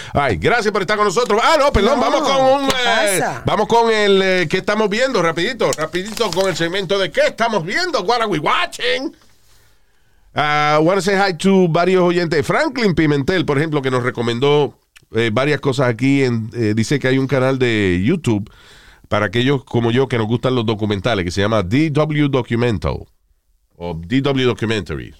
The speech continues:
Speaker 1: whatever, que es en, eh, en, en YouTube, D W. Es un canal de que tienen, parece que varios
Speaker 2: Sí,
Speaker 1: documentales
Speaker 2: varios
Speaker 1: también.
Speaker 2: documentales, dice
Speaker 1: So,
Speaker 2: él.
Speaker 1: thank you, I'm gonna check it out. Eh,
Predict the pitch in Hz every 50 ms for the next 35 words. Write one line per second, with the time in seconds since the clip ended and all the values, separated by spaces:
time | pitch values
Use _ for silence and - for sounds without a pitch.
0 | _ _ - 92 92 80 64 60 60 - - - - - - - - - 98 110
1 | 123 117 110 107 104 101 98 95 90 85 82 - - 87 87 - - - 104 101
2 | 87 82 82 73 - 95 95 95 107 120 95 - - 87 80 76 73 - _ _
3 | _ _ _ - 82 120 135 127 135 131 131 113 110 98 85 78 71 71 - _
4 | _ _ _ _ _ _ _ _ _ _ _ _ _ _ _ _ - _ _ _
5 | _ _ _ _ _ - 95 107 120 117 131 131 131 131 135 139 131 127 123 120
6 | 110 98 113 110 107 104 95 113 113 113 120 117 123 113 110 120 104 104 98 104
7 | 110 113 110 110 104 92 - 95 92 - 233 226 220 214 190 196 196 190 208 214
8 | 208 - 220 214 202 - - 185 180 175 175 175 165 160 156 - - 147 104 104
9 | 95 - 147 156 156 - 107 107 104 120 123 123 117 107 98 80 - 117 104 104
10 | 101 101 95 82 69 - - - - - - - - - - - 117 127 127 127
11 | 131 131 127 127 123 123